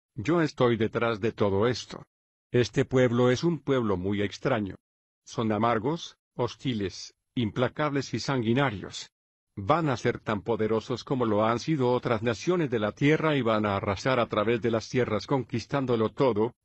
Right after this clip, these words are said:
y dará la impresión de que nada les puede detener. Este pueblo no tendrá ningún Dios como figura central de sus vidas. Yo estoy tras el levantamiento de esta nación y esta es la respuesta a tus oraciones."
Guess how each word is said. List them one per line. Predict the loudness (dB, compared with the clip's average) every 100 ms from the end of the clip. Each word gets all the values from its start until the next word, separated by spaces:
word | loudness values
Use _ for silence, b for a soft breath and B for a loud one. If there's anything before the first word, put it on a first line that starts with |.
| _
y | -2
dará | 0 2 2
la | 2
impresión | 2 0 0 0 0
de | -2
que | 0
nada | 2 2 2
les | 0 -4
puede | -2 0 0
detener. | 0 0 0 0 -2 -6 _ _ _ _ -4
Este | -2 -2
pueblo | -2 0 2 2
no | 2
tendrá | 0 -2 0
ningún | 0 -2 -2 -2 0
Dios | 0 -2 -2
como | 0 2
figura | 0 -2 0 2 0
central | 0 -2 0 0 2
de | 0
sus | -2 -6 -4
vidas. | -2 -2 -2 -10 -16 -16 _ _ _ _
Yo | -2 0
estoy | 0 0 -2
tras | 0 -2 0
el | 0
levantamiento | 0 0 0 0 0 0 0
de | 0 0
esta | 0 -4
nación | -4 -4 -2 2 2
y | 2
esta | 0 -2 0
es | 0 -2
la |
respuesta | -2 -4 -4 -4 0 0
a | 0
tus | -2 -4
oraciones." | -2 -2 -2 -2 0 -2 -8 -14